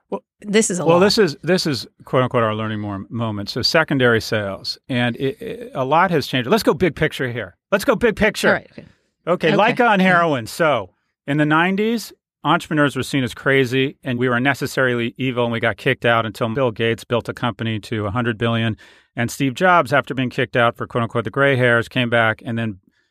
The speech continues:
Speaker 1: set a company on, on a chart to become the most valuable company in the world. All of a sudden, entrepreneurs become key D N A, and now we have too much credit. And part of V Cs differentiating themselves or their term sheets when they try and finance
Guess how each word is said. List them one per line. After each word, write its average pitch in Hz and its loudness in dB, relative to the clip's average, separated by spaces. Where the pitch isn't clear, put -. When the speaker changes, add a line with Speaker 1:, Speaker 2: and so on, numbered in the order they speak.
Speaker 1:
set 131 2
a 117 2
company 120 0
on, 113 0
on 120 0
a 110 -2
chart 113 2
to - -4
become 113 -2
the 110 -2
most 104 -4
valuable 110 2
company 110 -4
in 110 -2
the 107 -4
world. 104 0
All 117 6
of 120 2
a - -10
sudden, 117 0
entrepreneurs 117 -2
become 104 -6
key 156 0
D 120 2
N 120 4
A, 113 2
and 117 -4
now 117 2
we 110 -4
have 107 -4
too 165 -2
much 123 2
credit. 110 0
And 113 -8
part 165 0
of 127 -4
V 123 0
Cs 117 -2
differentiating 131 0
themselves 110 0
or 117 0
their 110 2
term 160 0
sheets - -4
when 120 -2
they 107 -2
try 113 -6
and 101 -8
finance 135 -2